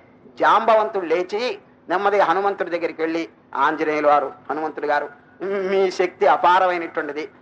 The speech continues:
అందరూ సముద్రం దాటాలని ప్లాన్లు వేస్తున్నారు, మీరు కూడా దయచేయండి, రాండి, మీ శక్తి ఒక్కసారి చూపించండి. మీలో అఖండమైనటువంటి శక్తి ఉన్నది. ఈ సముద్రం ఇటువంటిది కాదు, ఎన్ని,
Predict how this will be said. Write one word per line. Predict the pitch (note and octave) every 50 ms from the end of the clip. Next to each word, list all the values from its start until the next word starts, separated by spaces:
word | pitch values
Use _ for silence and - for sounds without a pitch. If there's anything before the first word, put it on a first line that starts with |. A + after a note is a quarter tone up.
| _ - D#3
అందరూ | F#3 G#3 A3 G#3+ G#3+ G3+
సముద్రం | - F#3 G3+ G#3 F#3 G#3 G#3 G3
దాటాలని | F#3+ G3 F#3 F#3 G3 F#3+ F#3 F3 F3
ప్లాన్లు | E3+ E3 E3 E3 F3 F#3 F3+
వేస్తున్నారు, | F3 E3+ D#3+ D#3+ - - E3 D#3 D3+ D3+ D3 - - - - -
మీరు | C#3 E3+ G#3 G#3
కూడా | G#3+ G3 F#3
దయచేయండి, | F3+ E3 E3 G3 - G3+ F#3+ F#3 E3+ E3+ E3+ D#3 - - _ - -
రాండి, | D#3+ F#3+ G#3 G3 E3 B2 - - - - - -
మీ | E3 A3+ A#3
శక్తి | - B3 - - - C4
ఒక్కసారి | B3+ - A3+ A3 A#3 A#3 C4 B3+ B3+ B3
చూపించండి. | B3+ C4+ C4 B3+ - G#3+ F#3 D3+ C3 - - - - - -
మీలో | G3+ C4+ C#4+ C#4
అఖండమైనటువంటి | B3+ - B3 C4+ D4+ D#4 E4 E4 E4 D#4+ D#4+ D#4+ D4+ C#4+ C#4 C4
శక్తి | - C4+ B3+ - -
ఉన్నది. | A#3 A3 F#3+ D#3 - - - - -
ఈ | - C4
సముద్రం | C4+ - B3+ D4 D4 A#3+ C#4+ C#4+ C4+
ఇటువంటిది | A#3 - D4 C#4+ D4 C#4+ C#4 C4
కాదు, | A#3+ A#3+ A#3+ A3+
ఎన్ని, | A3 A#3 B3+ C4+ C4 B3+ G#3